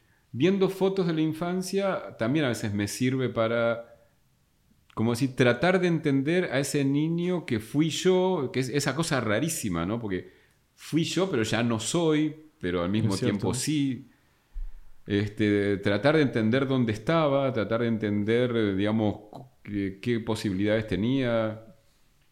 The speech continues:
Speaker 1: Eh, a, sí, sí, a, ¿a vos te pasa?
Speaker 2: Estaba pensando eso porque me sale más hacerte preguntas, pero tampoco quiero
Speaker 1: Como te
Speaker 2: meterme
Speaker 1: salga, ¿eh?
Speaker 2: Bueno. <clears throat> Y digamos,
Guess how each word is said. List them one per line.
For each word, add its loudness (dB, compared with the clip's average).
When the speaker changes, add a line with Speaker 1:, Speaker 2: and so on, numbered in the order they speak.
Speaker 1:
Eh, -2
a, -6
sí, 0
sí, -4
a, 0
¿a -2
vos 0
te -6
pasa? -2
Speaker 2:
Estaba 0
pensando 0
eso 0
porque 0
me 2
sale 4
más 4
hacerte 0
preguntas, 2
pero 0
tampoco 0
quiero 0
Speaker 1:
Como 2
te 2
Speaker 2:
meterme 4
Speaker 1:
salga, 4
¿eh? -2
Speaker 2:
Bueno. 0
<clears throat> 4
Y 4
digamos, 4